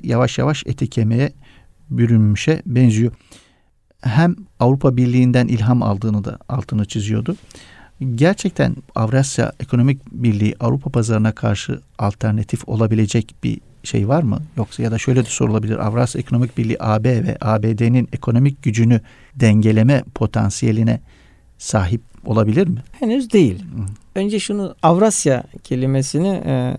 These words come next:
Speaker 2: söyleyelim. Nasıl ki İngilizler bizim bölgeye Orta Doğu kavramını ortaya atmışlarsa, Avrasya'yı en çok Ruslar kullanır.
Speaker 1: Hı hı.
Speaker 2: Çünkü topraklarının bir kısmı
Speaker 1: Bir kısmı
Speaker 2: Avrupa'da,
Speaker 1: Avrupa'da.
Speaker 2: bir kısmı Asya'da, e, olduğu için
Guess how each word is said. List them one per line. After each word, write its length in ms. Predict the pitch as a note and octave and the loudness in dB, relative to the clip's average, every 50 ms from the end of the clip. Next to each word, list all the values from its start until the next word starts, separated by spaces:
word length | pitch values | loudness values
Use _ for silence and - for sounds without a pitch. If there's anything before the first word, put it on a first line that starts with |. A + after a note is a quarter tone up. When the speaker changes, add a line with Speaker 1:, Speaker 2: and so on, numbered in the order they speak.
| - | -8
Speaker 2:
söyleyelim. 500 | E3 - - C#3+ C3 A#2+ A#2+ C3 D#3+ E3 | -12 -8 -6 -4 -4 -2 -2 -2 -2 0
Nasıl 240 | E3+ F3+ E3 - E3 | 0 0 0 0 -4
ki 120 | C#3+ - D#3 | -4 -2 -2
İngilizler 760 | D#3 D#3 D3 D3+ D3 D3 C#3+ D#3+ D3+ D3 C#3 C3+ - - - - - - - | 0 0 2 2 2 2 2 2 4 4 4 2 0 -8 -18 -20 -20 -8 -4
bizim 320 | - B2+ B2 C3 C3 C3 C#3 - - - _ _ - - | -4 -2 0 0 0 0 -4 -8 -14 -20 _ _ -2 2
bölgeye 360 | D#3 C#3 C#3 C#3 E3+ D3+ C3 | 2 4 4 2 2 0 0
Orta 420 | - - - - - - D#3+ D3+ C#3 | 0 0 -2 -4 0 0 0 2 2
Doğu 140 | C#3 C3 B2+ | 0 -2 -2
kavramını 640 | - - C3+ C3 C3 C3+ C3 B2+ C3 C3 C3 B2 B2+ | -2 -4 -4 -2 0 -2 -2 -2 -2 -2 -2 -4 -4
ortaya 320 | C3 B2+ - - C3+ C3 | -6 -6 -6 -4 -4 -4
atmışlarsa, 680 | B2+ - - - - - - B3+ C#4 - - C#3 A2 G#2 - - - - - - _ - | -4 -6 -10 -16 -8 -2 0 0 2 2 0 -2 -2 -2 -6 -12 -20 -20 -20 -16 _ 0
Avrasya'yı 1400 | D#3+ D3+ D#3+ G3+ B3+ B3+ - - - - D3+ E3 B3+ - _ _ _ _ _ _ _ _ _ _ - D3+ D3 - | 0 2 2 0 0 -2 -2 -4 -2 -2 0 -2 -2 -4 _ _ _ _ _ _ _ _ _ _ -6 -4 -4 -2
en 220 | - - B3 A#3 | -2 -2 -2 -2
çok 200 | - - A#3+ A#3 | -4 -6 -6 -4
Ruslar 360 | F3+ D#3+ C#3+ - - D3+ D3 | -2 -4 -2 -2 -2 -2 -2
kullanır. 520 | - - - G#2 G#2+ G#2 G2+ G2+ G2 - _ _ _ _ | -4 -8 -12 -10 -10 -10 -10 -10 -12 -14 _ _ _ _
Speaker 1:
Hı 60 | - A2+ | -8 -8
hı. 40 | |
Speaker 2:
Çünkü 320 | F#2+ - D#3+ C3+ - C#3 C#3 | -6 -6 -6 -6 -8 -10 -6
topraklarının 840 | - D3 C#3 C#3 - C#3+ C#3 - D3+ C#3 C3+ C#3 C#3 C3+ C3 B2 C#3 - - | -6 -6 -4 -4 -4 -6 -4 -4 -4 -4 -4 -4 -6 -6 -6 -8 -12 -14 -16
bir 60 | C3+ C3+ | -16 -14
kısmı 300 | - - C#3 C#3 - C3+ B2+ | -12 -12 -8 -6 -6 -4 -4
Speaker 1:
Bir 40 | C3 | -4
kısmı 160 | C3 C3 C#3 A#2 | -6 -4 -4 -4
Speaker 2:
Avrupa'da, 280 | A2 A2+ B2+ A2 B2 | -2 -2 -2 -2 -4
Speaker 1:
Avrupa'da. 180 | C3 A#2+ B2+ C3 | -4 -4 -4 -4
Speaker 2:
bir 40 | A#2 | -6
kısmı 300 | - - - - C#3+ - | -6 -10 -10 -10 -10 -8
Asya'da, 600 | - C3 B2 - - B2+ B2 A#2 B2+ A#2+ C3 C#3 - _ _ _ _ _ _ _ _ | -6 -8 -8 -8 -8 -8 -8 -6 -8 -8 -10 -12 -18 _ _ _ _ _ _ _ _
e, 40 | - | -14
olduğu 400 | - - D3+ C3+ C#3 F3+ A#3 D4+ | -8 -4 -2 -2 -2 -2 -4 -4
için 340 | D4 - - - A#3+ F4 | -4 -4 -4 -6 -6 -6